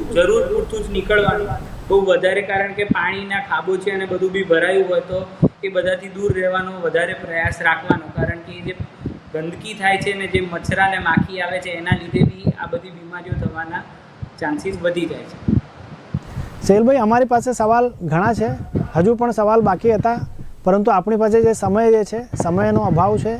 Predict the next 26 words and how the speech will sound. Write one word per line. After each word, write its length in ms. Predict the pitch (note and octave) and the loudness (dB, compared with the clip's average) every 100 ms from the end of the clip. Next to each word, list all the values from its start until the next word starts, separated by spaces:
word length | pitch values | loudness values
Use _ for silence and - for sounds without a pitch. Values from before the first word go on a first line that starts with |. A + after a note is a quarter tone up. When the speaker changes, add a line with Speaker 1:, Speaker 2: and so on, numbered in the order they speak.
| - | -6
Speaker 2:
જેથી 260 | E3 E3+ G#3 | -2 0 2
આપણે 260 | F#3+ G3+ G3+ | 2 0 0
આ 100 | G3 | 2
કાર્યક્રમને 580 | F#3 F#3 F#3 G3+ G3+ G#3 | 2 2 2 2 2 4
વિરામ 340 | F#3+ F3 G3 G#3 | 4 4 4 2
આપવો 220 | F3+ G3+ | 2 0
પડશે. 300 | G3 F3+ A3 - - - - | 2 2 0 -4 -4 -6 -2
આપ 160 | F#3 G#3 - | 2 2 2
ખૂબ 180 | A#3 C4 | 2 4
જ 80 | - | 2
કિંમતી 360 | G#3+ G3+ A#3 | 2 2 2
સમય 260 | A#3 G3 G#3+ | 2 2 2
કાઢી 320 | G3 F#3 A#3 B3 F#3 | 4 4 4 2 -2
અને 120 | F3+ | 0
અમારી 220 | F3 G3 | 2 2
સાથે 240 | G3 F#3+ G3+ | 0 0 2
જોડાયા 440 | F3+ F#3+ G#3 G#3+ - | 4 4 4 2 2
અને 100 | F3 F3 | 2 4
દર્શક 260 | E3 A3+ | 2 2
મિત્રો 220 | G#3+ F3+ F#3+ | 4 4 4
અમારા 260 | F3+ F#3+ | 2 2
જે 120 | F#3 F#3 - | 4 2 2
ખૂબ 140 | G#3+ G#3+ | 2 2
મોટી 180 | F#3 F#3+ | 2 2
સંખ્યામાં 420 | G3 F3 F3+ F#3 | 2 2 2 2
છે 100 | F3+ | 0